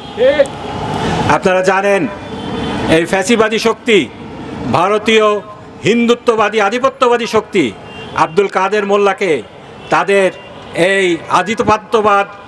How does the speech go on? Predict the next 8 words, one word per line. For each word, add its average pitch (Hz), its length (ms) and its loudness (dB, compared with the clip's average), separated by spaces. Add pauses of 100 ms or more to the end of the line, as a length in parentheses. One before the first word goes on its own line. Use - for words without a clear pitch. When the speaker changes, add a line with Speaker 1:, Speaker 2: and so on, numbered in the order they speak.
(200)
Speaker 2:
কায়েমের 208 480 0
জন্য 220 480 2 (400)
একটি 190 340 0
বাধা, 208 460 2
একটি 220 220 -2
অন্তরায় 226 440 2
মনে 226 200 2
করত। 208 400 0